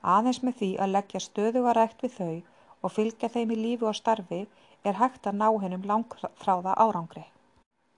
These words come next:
Þá er komið að því að útskýra að það sé ekki hægt að ná árangri með hin reynslusporin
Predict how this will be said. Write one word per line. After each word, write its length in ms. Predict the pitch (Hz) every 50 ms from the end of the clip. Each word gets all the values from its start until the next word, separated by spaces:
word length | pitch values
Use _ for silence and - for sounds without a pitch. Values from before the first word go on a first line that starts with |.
| _ _ _ _ _ _ _ _ _ _ _ _ _ _ _ _ _ _ _
Þá 80 | - 196
er 180 | 208 233 247 240
komið 260 | - 277 262 254 269
að 100 | 262 254 262
því 120 | 269 220 185
að 140 | 185 185 - -
útskýra 500 | 208 208 - - - - - 160 160 170
að 200 | - - 196 -
það 120 | - 214 208
sé 120 | - - 185
ekki 280 | 208 233 - - - 226
hægt 300 | - 226 226 226 - - 220
að 80 | 208
ná 60 | 214 214
árangri 600 | - - 226 226 220 208 190 185 - - 180 190 202 -
með 180 | - 190 185 170
hin 220 | 190 202 220 226 226
reynslusporin 800 | 226 240 247 240 - - - - - 165 160 160 165 180 202